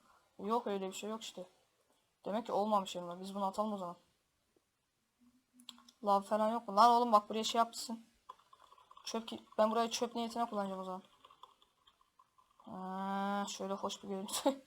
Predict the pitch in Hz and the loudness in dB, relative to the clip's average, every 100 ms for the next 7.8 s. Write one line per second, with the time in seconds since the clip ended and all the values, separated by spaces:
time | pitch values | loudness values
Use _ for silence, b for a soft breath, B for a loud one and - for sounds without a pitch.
0 | - - - _ - 233 233 220 220 220 | -20 -20 -20 _ 6 6 4 -2 -2 -2
1 | 240 220 208 208 208 - 196 196 B B | -4 -2 -2 -2 -6 -8 -8 -8 B B
2 | B - 277 302 311 320 302 320 320 269 | B 4 12 12 12 12 12 12 12 6
3 | 254 277 330 269 254 240 233 226 226 220 | 6 8 8 6 8 8 8 6 4 6
4 | 226 - - 226 247 269 262 269 285 - | 4 -2 -2 2 4 2 4 4 4 -6
5 | _ _ - - - - _ _ _ _ | _ _ -20 -20 -20 -20 _ _ _ _
6 | _ _ _ _ _ _ _ _ _ _ | _ _ _ _ _ _ _ _ _ _
7 | - 208 226 220 220 214 220 | 2 4 4 2 0 2 0